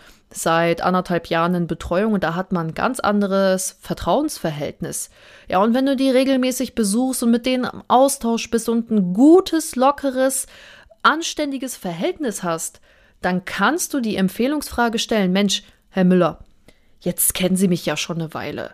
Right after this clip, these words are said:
ja? Und Sie sehen ja auch, dass die Maßnahmen, die wir mit Ihnen umgesetzt haben, zum gewünschten Erfolg geführt haben,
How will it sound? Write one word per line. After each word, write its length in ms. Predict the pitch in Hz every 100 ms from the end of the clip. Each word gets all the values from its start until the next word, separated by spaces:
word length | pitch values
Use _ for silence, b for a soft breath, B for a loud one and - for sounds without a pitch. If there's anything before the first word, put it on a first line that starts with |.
| _ -
ja? 340 | 170 208 - _ _ _ _ _ - _ 220
Und 100 | 185
Sie 100 | 180
sehen 280 | 175 208
ja 160 | 220 190
auch, 220 | 185 196
dass 160 | - 175
die 100 | 185
Maßnahmen, 540 | 165 180 202 196 180
die 140 | 180 175
wir 80 |
mit 180 | 175 170
Ihnen 180 | - 170
umgesetzt 640 | - 220 202 175 170 -
haben, 260 | 165 156 156
zum 180 | - 170
gewünschten 440 | 160 180 190 -
Erfolg 400 | 151 - 190 196
geführt 460 | 190 - 170 165 -
haben, 280 | 135 143